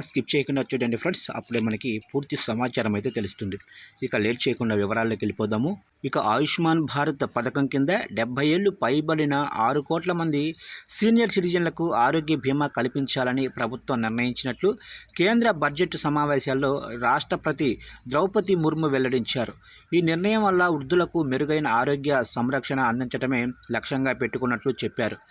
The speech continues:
సమ్మిళిత వృద్ధి, సామాజిక సంక్షేమం పట్ల ప్రభుత్వ నిబద్ధతను ఇది ప్రతిబింబిస్తుందని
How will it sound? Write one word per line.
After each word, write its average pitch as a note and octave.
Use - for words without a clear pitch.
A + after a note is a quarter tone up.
సమ్మిళిత F3+
వృద్ధి, D3+
సామాజిక D#3
సంక్షేమం D3
పట్ల F#3
ప్రభుత్వ E3+
నిబద్ధతను D3+
ఇది F3+
ప్రతిబింబిస్తుందని D3+